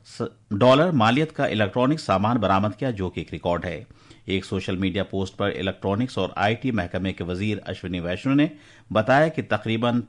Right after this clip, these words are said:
तीस अरब डॉलर स्मार्टफोन की बरामदात से हासिल हुए, जिसमें पैदावार से मुंसलिक तरगीब फराहम की गई थी। उन्होंने कहा कि इलेक्ट्रॉनिक्स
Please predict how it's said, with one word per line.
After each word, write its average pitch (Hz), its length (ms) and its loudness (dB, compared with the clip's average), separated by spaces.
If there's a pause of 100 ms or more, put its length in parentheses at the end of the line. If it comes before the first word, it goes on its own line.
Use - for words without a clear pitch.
तीस 120 280 -2
अरब 95 280 0
डॉलर 101 320 0 (400)
स्मार्टफोन 123 640 0
की 104 120 -6
बरामदात 90 480 0
से - 140 -12
हासिल 92 320 -4
हुए, 147 160 -2
जिसमें 92 440 -6 (340)
पैदावार 101 460 4
से 107 140 -6
मुंसलिक 101 480 -4
तरगीब 95 420 -4
फराहम 87 260 -4
की 85 140 -8
गई 82 180 -8
थी। 82 340 -10 (420)
उन्होंने 170 300 6
कहा 165 260 0
कि 135 120 -4
इलेक्ट्रॉनिक्स 104 640 -2